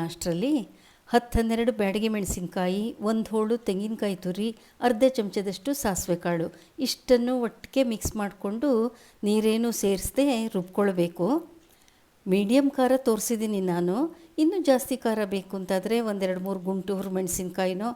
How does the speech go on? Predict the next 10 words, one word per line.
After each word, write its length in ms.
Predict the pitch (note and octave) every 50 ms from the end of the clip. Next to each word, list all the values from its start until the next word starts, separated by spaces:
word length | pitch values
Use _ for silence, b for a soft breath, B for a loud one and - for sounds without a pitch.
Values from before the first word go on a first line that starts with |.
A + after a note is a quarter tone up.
| B B B B B
ಅಥವಾ 260 | - D4+ D4+ E4+ D#4+ D#4
ಬ್ಯಾಡಗಿ 340 | B3 A3+ A3 G3+ G#3 G#3
ಮೆಣಸಿನ್ಕಾಯಿನೇ 760 | G#3+ A3 G#3+ G#3 - - G#3+ G#3+ - A3 G#3+ G#3+ G#3+ A3+ A#3 A3+
ಇನ್ನೊಂದು 260 | G#3+ G3+ G3+ G3 G3
ಮೂರು 180 | F#3+ F#3+ F#3
ನಾಲ್ಕು 300 | F#3 F#3+ F#3 G3 F#3 F3
ಜಾಸ್ತಿನೂ 440 | E3 E3+ E3+ E3+ - - F3 F3 G3
ಬೇಕಾದರೆ 400 | F#3+ F#3 F3+ F3+ F3 E3+ E3+ E3+
ಹಾಕ್ಕೊಳ್ಬೋದು. 960 | D3+ D#3+ E3 E3 - E3+ E3+ E3 - E3+ D3+ D3+ E3+ F#3 C4 D#4 - - - b b b b b b b b b b b b b b -
ನಂತರ 320 | C#4 C#4+ C4+ C4+ - D#4+